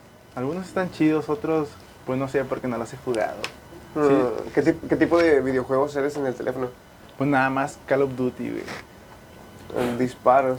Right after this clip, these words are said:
Speaker 1: Simón,
Speaker 2: Ya.
Speaker 1: de, de hecho tú ya no jugaste, culo.
Speaker 2: Sí, eh, lo descargué hace poco, pero, eh, también he estado jugando pub G, hay un nuevo pub G.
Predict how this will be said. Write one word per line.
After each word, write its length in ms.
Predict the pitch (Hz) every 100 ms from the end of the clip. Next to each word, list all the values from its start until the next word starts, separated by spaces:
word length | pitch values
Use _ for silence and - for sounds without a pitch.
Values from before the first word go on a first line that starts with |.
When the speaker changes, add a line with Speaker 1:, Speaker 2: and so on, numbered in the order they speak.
| 131
Speaker 1:
Simón, 380 | - 127 127 135
Speaker 2:
Ya. 80 |
Speaker 1:
de, 140 | 135 147 - -
de 80 | 165
hecho 160 | 170
tú 80 | 190
ya 100 | 180
no 80 | 185
jugaste, 440 | 180 156 127 - 160
culo. 260 | - 139 117 - -
Speaker 2:
Sí, 180 | - 180
eh, 340 | 220 247 226 - - - - - 143 147 131 123 123
lo 120 | 139
descargué 280 | 135 139 135
hace 120 | 131
poco, 340 | 170 165 190 - - -
pero, 400 | - 165 190 175 175 - - -
eh, 260 | 139 139 135
también 200 | 135 135
he 20 |
estado 240 | 147 143 151
jugando 380 | 143 135 147
pub 220 | 147 165 170
G, 260 | 160 156
hay 160 | 127 135
un 80 | 139
nuevo 240 | 139 143
pub 200 | 139 180
G. 160 | 143 147